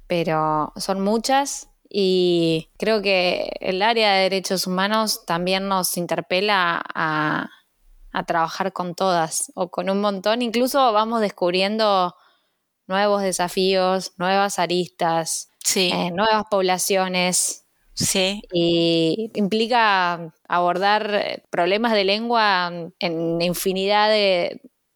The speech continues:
Speaker 1: de áreas y de cuestiones. Es más, uno a veces no, no se da cuenta hasta que, que le toca, por decirlo de alguna manera, el encargo de traducción o el encargo de interpretación o de corrección de lo que sea.
Speaker 2: Sí, tal cual.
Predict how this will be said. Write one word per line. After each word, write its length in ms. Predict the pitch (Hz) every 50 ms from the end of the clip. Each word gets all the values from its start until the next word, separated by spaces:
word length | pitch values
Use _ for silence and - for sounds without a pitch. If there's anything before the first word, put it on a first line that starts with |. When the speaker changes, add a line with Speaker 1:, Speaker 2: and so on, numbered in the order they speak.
| _ _ _ _ _ _ _ _ _ _
Speaker 1:
de 520 | - - 170 160 160 170 160 160 160 160
áreas 540 | 175 185 185 185 185 180 175 180 175 - -
y 80 | 165
de 100 | 165 170
cuestiones. 760 | - - 180 165 _ - 180 170 170 165 165 - - - _ _ _ - - -
Es 100 | 190 185
más, 300 | 196 202 196 190 185 -
uno 100 | 208 202
a 60 | 196 190
veces 360 | 196 208 202 220 208 196 185
no, 460 | 190 185 180 180 175 170 160 - - _ _ -
no 80 | 202
se 100 | 196 -
da 140 | 202 190 196
cuenta 380 | 190 - 190 202 214 220 214 220
hasta 220 | 190 - - 175 160
que, 520 | - - 156 156 151 - - - - - _ -
que 120 | - 160
le 160 | 160 156 156
toca, 600 | - - 175 180 185 185 175 170 165 160 160 160 - - - - _ 190 _
por 160 | - 170 165
decirlo 200 | 170 170 190 196
de 60 | 196
alguna 200 | 196 196 196 185
manera, 220 | 165 165 170 185 190
el 100 | 196 190
encargo 300 | 180 170 180 180 190 185
de 80 | 175
traducción 640 | - 165 156 156 156 151 - - 226 240 247 247 220
o 40 | 185
el 60 | 175
encargo 280 | 180 165 - 175 185 180
de 40 | 180
interpretación 720 | 170 - 156 - - - 156 151 - - 214 214 220 214
o 60 | 196 180
de 140 | 175 -
corrección 500 | - - 156 165 160 - - - 180 175
de 100 | 175 170
lo 120 | 160 156 147
que 100 | - 165
sea. 240 | - - 180 175 156 - _ _ _ _ _
Speaker 2:
Sí, 320 | _ - - - 202 202 190
tal 240 | _ - 175 175 175
cual. 320 | - 190 180 180 175 170